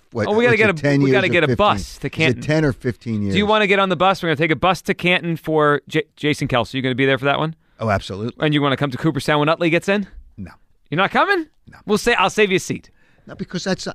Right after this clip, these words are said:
Speaker 1: I wanna see special people. Jason Kelce's a special player.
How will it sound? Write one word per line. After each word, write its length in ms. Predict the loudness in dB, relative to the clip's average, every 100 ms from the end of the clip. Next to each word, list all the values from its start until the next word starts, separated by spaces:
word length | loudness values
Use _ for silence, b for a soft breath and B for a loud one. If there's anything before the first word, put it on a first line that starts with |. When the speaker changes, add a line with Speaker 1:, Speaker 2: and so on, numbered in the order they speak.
| -12
Speaker 1:
I 180 | -4 0
wanna 240 | 0 -2
see 160 | -4 -8
special 420 | -10 -4 -4 -6
people. 300 | -12 -12 -12
Jason 320 | -6 -4 -4 -8
Kelce's 420 | -8 -8 -10 -16
a 60 | -18
special 500 | -18 -8 -6 -6 -14
player. 400 | -18 -20 -20